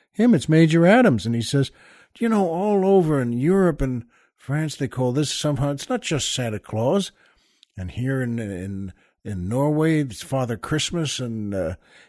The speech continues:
it's so well written again. And Ward Bond plays it that way. And suddenly we see, one of the kids says to him, "Do you believe in, in Santa Claus?"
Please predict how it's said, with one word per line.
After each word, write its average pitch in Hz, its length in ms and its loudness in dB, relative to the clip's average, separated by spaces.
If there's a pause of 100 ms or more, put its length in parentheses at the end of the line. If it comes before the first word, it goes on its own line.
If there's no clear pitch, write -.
it's 156 240 -2
so 233 500 8
well 226 500 8
written 208 380 2
again. 180 480 4 (340)
And 175 480 2 (220)
Ward 196 440 8
Bond 202 360 4
plays 208 380 4
it 190 160 0
that 170 220 6
way. 113 380 0 (400)
And 143 100 -2
suddenly 214 380 4
we 190 220 4
see, 208 460 4 (340)
one 160 160 0
of 170 60 0
the 160 40 -2
kids 180 300 0
says 202 240 0
to 185 120 -2
him, 147 200 -2
"Do 156 80 0
you 220 420 2 (800)
believe 170 640 2
in, 160 240 -4 (260)
in 165 240 -4
Santa 185 400 0
Claus?" 214 460 0